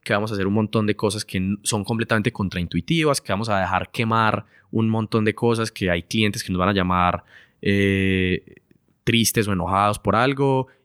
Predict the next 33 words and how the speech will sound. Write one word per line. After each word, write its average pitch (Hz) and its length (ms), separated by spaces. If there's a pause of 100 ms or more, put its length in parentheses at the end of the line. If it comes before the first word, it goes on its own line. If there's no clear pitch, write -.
(120)
y 101 180
que 87 560
por 98 180
el 98 80
volumen 95 340
que 107 100
tenemos 95 440
no 104 120
los 104 80
vamos 98 180
a 92 80
poder 90 180
escuchar 90 540
suficientemente 98 760
bien 98 280
o 98 80
darle 95 200
suficiente 95 360
respuesta, 107 560
o 92 140
hoteles, 117 540 (460)
y 123 100
todo 127 160
lo 135 40
estamos 113 240
haciendo 101 260
por 98 140
velocidad. 117 380
Entonces 104 200
suena 123 240
muy 160 200
contraintuitivo 156 720
porque 107 400